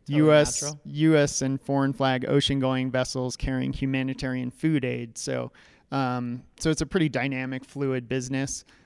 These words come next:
Speaker 2: Um, and I get back after being in the desert for, like, thirteen or fourteen days, and, and I'm like, "Okay, sweet. You know, I'll do a couple emails and, um,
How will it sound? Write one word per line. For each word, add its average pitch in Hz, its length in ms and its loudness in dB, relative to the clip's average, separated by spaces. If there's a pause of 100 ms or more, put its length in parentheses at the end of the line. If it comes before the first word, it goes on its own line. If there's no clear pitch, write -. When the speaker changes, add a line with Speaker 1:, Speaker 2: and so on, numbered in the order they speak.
(160)
Speaker 2:
Um, 127 600 -4
and 147 140 -2
I 135 60 0
get 143 200 0
back 135 300 2
after 135 260 0
being 135 360 0
in 131 160 0
the 131 80 -2
desert 127 480 -2
for, 139 100 -6
like, 131 240 -4
thirteen 135 460 -2
or 127 80 -2
fourteen 139 440 -2
days, 127 440 -2
and, 127 120 -6 (300)
and 135 140 -2
I'm 131 100 0
like, 127 180 -4
"Okay, 160 360 6
sweet. 143 500 -2
You 135 80 -4
know, 123 220 -4
I'll 120 200 -4 (280)
do 139 160 0
a 131 60 0
couple 131 260 -2
emails 143 760 0
and, 127 240 -4 (420)
um, 123 680 -2